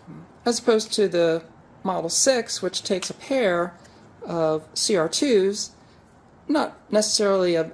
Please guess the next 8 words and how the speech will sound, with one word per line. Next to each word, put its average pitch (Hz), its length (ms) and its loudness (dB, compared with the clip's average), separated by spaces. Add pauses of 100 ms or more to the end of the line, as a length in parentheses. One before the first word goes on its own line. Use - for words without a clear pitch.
(140)
highly 175 300 0
convenient 170 680 -2
battery 160 440 0
to 160 100 -8
get, 190 480 -2
but 165 280 0 (200)
very 220 220 0
lightweight, 175 680 0